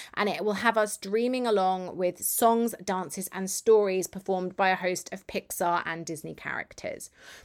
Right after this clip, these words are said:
The show is gonna be kicking off on the tenth of February and is going to be a colourful creation. Now, I really, really, really optimistically hope that this is the kind of parade that's gonna be on multiple times, like the Disney Dream,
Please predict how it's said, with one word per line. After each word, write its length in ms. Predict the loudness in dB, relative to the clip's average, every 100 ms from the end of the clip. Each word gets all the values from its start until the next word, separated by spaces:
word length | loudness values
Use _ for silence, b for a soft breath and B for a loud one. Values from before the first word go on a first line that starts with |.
| B -4
The 80 | 2
show 200 | 8 8
is 140 | 8
gonna 120 | 2
be 100 | -2
kicking 400 | -2 -6 -4 -2
off 280 | 0 0 -4
on 80 | -6
the 80 | -6
tenth 380 | -4 -2 -2 -2
of 80 | 0
February 600 | 2 4 4 4 4 2
and 180 | -2
is 100 | -4
going 280 | -2 -4 -4
to 100 | -4
be 160 | -2 0
a 120 | -2
colourful 760 | -6 -8 -4 -2 -4 -6 -6 -8 -10
creation. 800 | 0 2 2 -2 -10 -12 -14 -18 B B B
Now, 560 | 4 6 6 2 -4 -12 b b b
I 80 | 4
really, 400 | 4 4 2 2
really, 320 | 4 4 4
really 560 | 2 4 4 4 4 4 2
optimistically 800 | -2 -2 -2 -2 -2 -2 0 2
hope 320 | 2 0 0
that 180 | 0 0
this 180 | -2 0
is 200 | -2 0
the 100 | -2
kind 220 | 0 -2
of 100 | 0
parade 380 | 0 4 4 4
that's 160 | -2
gonna 160 | 0 2
be 100 | 2
on 140 | 2
multiple 420 | 0 0 -2 -6
times, 560 | -6 -2 2 2 2 2
like 400 | 4 4 2 0
the 80 | 0
Disney 420 | 0 4 6 6
Dream, 360 | 6 4 2